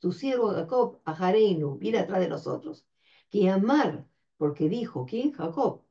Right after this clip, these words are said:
Este, amar. Ajap-, ajapra, o que es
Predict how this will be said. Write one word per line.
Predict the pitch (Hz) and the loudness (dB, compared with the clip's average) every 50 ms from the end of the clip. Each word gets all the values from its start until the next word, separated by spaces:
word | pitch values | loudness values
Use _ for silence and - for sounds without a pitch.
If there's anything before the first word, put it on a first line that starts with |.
| _ _ _ _ _ _ _ _ _ - | _ _ _ _ _ _ _ _ _ -4
Este, | 151 151 151 - - 143 131 | -4 -4 -2 -2 -4 -4 -2
amar. | - - 180 196 196 165 147 - - _ _ _ _ _ _ _ _ - | -2 -2 0 0 0 -2 -6 -8 -16 _ _ _ _ _ _ _ _ -4
Ajap-, | 190 196 190 185 180 - - - - 190 180 175 170 170 - - 190 175 165 160 - _ _ - | -2 0 2 2 0 -2 -6 -10 -6 -2 0 0 -2 -2 -4 -4 -2 0 0 -2 -4 _ _ -8
ajapra, | 160 165 175 - - 185 175 165 - - _ _ _ _ _ _ - 196 202 240 247 285 349 403 403 - - | -8 -6 -6 -8 -6 -4 -4 -4 -4 -8 _ _ _ _ _ _ -6 -2 0 2 2 2 0 -2 -4 -8 -10
o | - - - - - - | -8 -6 -6 -4 -6 -4
que | - 185 | -4 -6
es | - - - | -6 -6 -10